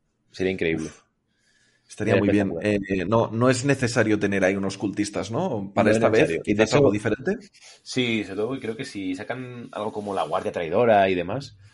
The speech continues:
Speaker 1: creo que ya lo está demasiado manido, ¿no? Y tiene, además tiene miniaturas nuevas,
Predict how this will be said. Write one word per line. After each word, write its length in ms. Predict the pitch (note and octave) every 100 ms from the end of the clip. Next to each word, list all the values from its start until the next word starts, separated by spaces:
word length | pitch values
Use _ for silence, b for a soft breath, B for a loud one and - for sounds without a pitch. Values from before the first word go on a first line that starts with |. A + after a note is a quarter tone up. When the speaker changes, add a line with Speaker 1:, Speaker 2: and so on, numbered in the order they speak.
| b b
Speaker 1:
creo 240 | G2 A2
que 380 | A#2 G#2 G2 -
ya 140 | F#2+
lo 200 | G#2+ A2 -
está 440 | - - F#2 G2
demasiado 460 | A2 A2 F#2 G2+ G#2
manido, 400 | F#2+ E2+ F#2+ F2
¿no? 120 | A2+
Y 40 | D#3+
tiene, 220 | - A2+
además 240 | F#2+ A#2
tiene 140 | D3+ D3
miniaturas 500 | G#2 G2+ G2+ - -
nuevas, 520 | G#2 G#2 G2 G#2+ -